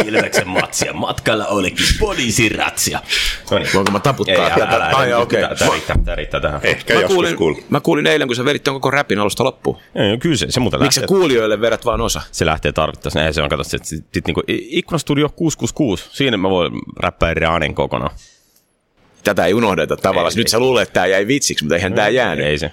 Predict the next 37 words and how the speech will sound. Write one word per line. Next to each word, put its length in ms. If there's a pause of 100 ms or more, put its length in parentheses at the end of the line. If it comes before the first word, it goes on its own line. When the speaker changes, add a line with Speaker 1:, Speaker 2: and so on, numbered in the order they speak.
(120)
Speaker 1:
ei 80
se. 40
Speaker 2:
Yksi 180
kaksikymmentä 360
vuotta 220
tästä 200
Speaker 1:
No 60
niin. 40
Speaker 2:
eteenpäin. 440 (100)
Speaker 1:
Nyt 200
riittää, 340
mennään, 340
mennään 260
asiaan. 240 (300)
<laughs> 260
Hei, 320
äh, 480
kiva, 220
kun 100
olet 220
täällä. 360
Me 160
ei 100
olla 200 (140)
tehty 300
niin 120
kuin 140
Microsoftilla 760
tö-, 400
töissä 380
olevista 360
ihmistä 440
ihan 160
hirveästi 460
tämmöisiä 320
niin 120
kuin 160